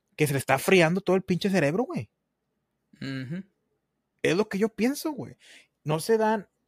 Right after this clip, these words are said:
Speaker 1: no se dan porque a lo mejor no quieren o porque no pueden. Es, es, ese escape.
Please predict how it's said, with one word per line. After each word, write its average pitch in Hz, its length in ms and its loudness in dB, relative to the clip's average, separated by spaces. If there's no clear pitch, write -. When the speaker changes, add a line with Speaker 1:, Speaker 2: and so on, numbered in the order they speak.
Speaker 1:
no 147 200 -4
se 220 120 2
dan 220 120 4
porque - 180 -2
a 143 40 2
lo 135 60 0
mejor 160 180 0
no 190 140 0
quieren 185 280 4
o 131 60 -4
porque 123 220 -4
no 170 120 -2
pueden. 131 460 0
Es, 123 180 -8
es, 123 220 -10
ese - 260 -8
escape. 131 600 -4